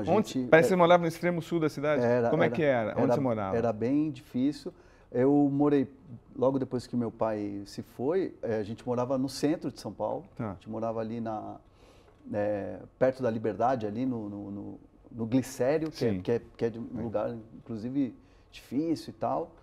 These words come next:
Speaker 1: é, complicado. É, depois a gen-, depois a gente foi morar na Vila Maria Alta,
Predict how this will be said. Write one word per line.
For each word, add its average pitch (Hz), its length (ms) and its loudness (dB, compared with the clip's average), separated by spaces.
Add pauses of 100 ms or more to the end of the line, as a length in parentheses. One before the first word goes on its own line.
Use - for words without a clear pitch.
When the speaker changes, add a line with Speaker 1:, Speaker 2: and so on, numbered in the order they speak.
(480)
Speaker 1:
é, 104 380 0
complicado. 120 760 -4 (320)
É, 110 160 -2
depois 131 360 0
a 143 40 -2
gen-, 143 220 -4
depois 143 300 -2
a 151 40 -2
gente 139 200 -8
foi 147 140 0
morar 131 440 0
na 143 220 4
Vila 170 200 -2
Maria 135 320 0
Alta, 127 460 -2